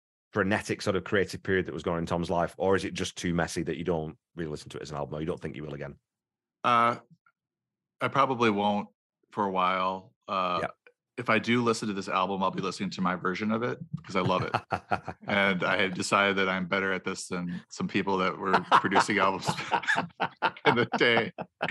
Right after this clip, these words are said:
Speaker 2: At least to, at least to what I like to listen to. So I can get the highlights of it. I can bring
Speaker 1: Yeah.
Speaker 2: up all these B-sides that were amazing that didn't, that don't see the light of day. Those are the ones I wanna hear over and over again. I don't need to hear Mary's New Car.
Speaker 1: Yeah.
Speaker 2: Um, you know, so, or It Ain't Nothing to Me. Like, I don't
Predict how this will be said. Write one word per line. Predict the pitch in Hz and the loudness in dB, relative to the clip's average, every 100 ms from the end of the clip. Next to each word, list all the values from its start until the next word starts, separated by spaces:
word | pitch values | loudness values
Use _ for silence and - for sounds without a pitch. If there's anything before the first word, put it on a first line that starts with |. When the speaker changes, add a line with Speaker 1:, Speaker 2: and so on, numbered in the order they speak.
| - - - - | -6 -10 -10 -8
Speaker 2:
At | - | 0
least | 156 196 - | 4 4 4
to, | 156 - - | 2 2 0
at | |
least | 143 147 - | 2 4 4
to | 127 | 4
what | 113 | 6
I | 104 | 6
like | 101 95 | 4 0
to | 98 | -6
listen | 90 98 | -8 -8
to. | - - | -8 -8
So | - 107 | 0 0
I | 98 107 | 2 0
can | 127 | 0
get | 120 123 | -2 0
the | |
highlights | 120 110 113 110 | 2 4 4 0
of | 113 107 | -2 0
it. | 107 - | -2 -2
I | 98 | -6
can | 98 | -6
bring | 92 107 | -2 0
Speaker 1:
Yeah. | 104 | 0
Speaker 2:
up | 95 | -2
all | 98 98 | -2 -2
these | 95 | -4
B-sides | 110 104 - 98 95 92 | -4 -4 2 2 2 -2
that | 87 | -2
were | 92 | -2
amazing | 90 95 95 95 95 95 | -2 -2 -2 -2 -2 -2
that | 90 85 | -6 -6
didn't, | 95 90 - | -6 -6 -4
that | 92 | -2
don't | 95 95 | 0 0
see | - | 0
the | 98 | 0
light | 92 92 | 2 0
of | 85 | 0
day. | 92 92 | 0 2
Those | 104 143 | 2 2
are | |
the | 147 | 4
ones | 113 107 | 4 4
I | |
wanna | 98 95 | 2 0
hear | 90 98 92 | 0 0 0
over | 87 90 | -2 -2
and | 92 | -2
over | 107 | -4
again. | 92 90 | -4 -4
I | 92 | -2
don't | 95 | -4
need | 98 | -4
to | 92 | -6
hear | 92 90 | -6 -4
Mary's | 87 87 - | -2 -4 -8
New | 90 | -10
Car. | - 85 85 85 - _ - - | -2 2 2 0 -4 _ -20 -6
Speaker 1:
Yeah. | 85 - _ | -4 -4 _
Speaker 2:
Um, | - 85 85 82 101 - _ _ - | -2 -2 0 -2 -6 -14 _ _ -6
you | 92 | -2
know, | 82 80 - - | -2 -2 -6 -10
so, | - 98 | 0 0
or | 92 87 85 | 2 2 2
It | 92 90 | 0 -2
Ain't | 85 | -2
Nothing | 85 87 | -4 -4
to | 85 | -4
Me. | 82 80 82 | -4 -6 -6
Like, | - 90 | -6 0
I | |
don't | 90 87 | 0 0